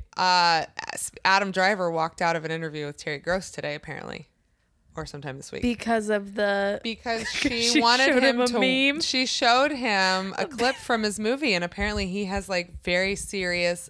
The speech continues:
Speaker 1: anxiety about watching himself on, on film. And
Speaker 2: Really?
Speaker 1: was so uncomfortable that he walked out of the interview and never came back.
Speaker 2: Wow.
Speaker 1: Yeah. Yeah.
Speaker 2: Okay, Adam Driver.
Speaker 1: And, you know, I gotta say,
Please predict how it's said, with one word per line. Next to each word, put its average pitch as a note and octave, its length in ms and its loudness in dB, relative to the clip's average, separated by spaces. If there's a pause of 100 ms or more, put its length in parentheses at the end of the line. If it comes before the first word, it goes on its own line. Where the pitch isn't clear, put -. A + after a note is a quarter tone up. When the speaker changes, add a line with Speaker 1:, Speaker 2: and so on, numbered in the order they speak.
(120)
Speaker 1:
anxiety F3 800 -2
about D#3+ 400 0
watching D#3+ 400 -4
himself D#3+ 440 -10
on, E3 220 -8 (160)
on D3+ 180 -6
film. G3+ 280 -6 (600)
And F#3+ 240 0
Speaker 2:
Really? D4+ 400 2 (140)
Speaker 1:
was A#3+ 100 4
so F#3 220 4
uncomfortable F#3 540 -4
that D#3 80 -4
he D#3 80 -4
walked D#3 320 -4
out E3 100 -2
of D#3+ 60 -6
the D#3+ 80 -6
interview E3 320 -8
and C#3+ 80 -10
never C#3+ 160 -10
came D#3+ 180 -12
back. - 260 -12 (1160)
Speaker 2:
Wow. B3+ 960 2
Speaker 1:
Yeah. D#3 640 0 (760)
Yeah. E3+ 320 0
Speaker 2:
Okay, D4+ 180 2
Adam F3 280 0
Driver. E3+ 140 -4
Speaker 1:
And, A3+ 80 0
you B3 80 2
know, C4 220 4
I C4 140 4
gotta F4+ 180 0
say, F#4 460 0